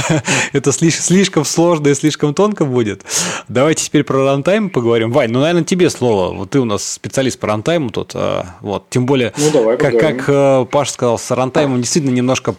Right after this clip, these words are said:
Speaker 1: проще, наверное, так, ну, про-, так
Speaker 2: А
Speaker 1: скажем,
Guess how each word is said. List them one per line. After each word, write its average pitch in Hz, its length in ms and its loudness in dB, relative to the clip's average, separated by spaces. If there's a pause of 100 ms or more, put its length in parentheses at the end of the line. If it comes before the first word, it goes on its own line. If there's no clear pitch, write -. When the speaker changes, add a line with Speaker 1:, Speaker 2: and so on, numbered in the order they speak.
(120)
Speaker 1:
проще, 156 360 2
наверное, 117 300 0
так, 104 140 -4 (220)
ну, 123 300 -4 (200)
про-, 110 200 -2 (340)
так - 60 -6
Speaker 2:
А 104 60 -4
Speaker 1:
скажем, 113 280 -2